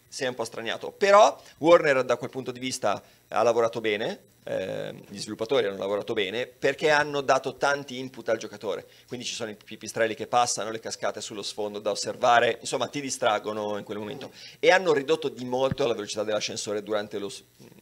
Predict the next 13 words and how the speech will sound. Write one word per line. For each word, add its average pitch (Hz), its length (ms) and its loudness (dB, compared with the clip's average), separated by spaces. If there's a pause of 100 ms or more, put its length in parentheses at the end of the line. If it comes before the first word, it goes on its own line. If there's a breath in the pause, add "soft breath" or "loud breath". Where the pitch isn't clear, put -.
(140)
lo 110 160 -8
sviluppo, 104 440 -8
perché 98 200 -6
si - 120 -6
erano 90 140 -6
accorti 92 420 -8
che 113 140 -18
quella 110 180 -14
cosa - 200 -14
lì 95 100 -10
non 95 140 -12
funzionava 104 480 -10
bene. - 220 -8